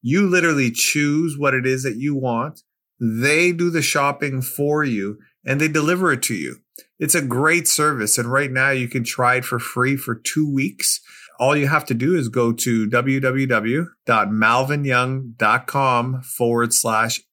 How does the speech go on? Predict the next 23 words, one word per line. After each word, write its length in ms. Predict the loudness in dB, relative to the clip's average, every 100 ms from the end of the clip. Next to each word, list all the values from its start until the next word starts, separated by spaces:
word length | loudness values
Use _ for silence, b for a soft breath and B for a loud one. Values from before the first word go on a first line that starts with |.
| _
Instacart. 800 | -2 0 0 -2 -2 -2 -2 -6 b b b _ _ B B _
And 180 | 0 2
full 140 | 0
disclosure 540 | 0 0 0 0 0 0
here, 200 | 0 2
we 140 | 0
do 160 | 0 -2
receive 400 | -2 -2 -2 -2
a 120 | 0
small 520 | -2 0 0 0 -2
fee 380 | -4 -4 -2 -2
for 260 | -4 -8 -6
each 300 | -8 -8 -4
person 400 | -2 -2 -2 -2
that 240 | -2 0
does 300 | 0 2 2
sign 340 | 2 0 0
up 240 | 0 -2 -6 B B B -6
and 160 | -2 -2
tries 540 | -2 0 2 0 -2
the 100 | -2
service 680 | -2 0 -2 -2 -2 -2 -4 0
out. 440 | 0 0 -4 -14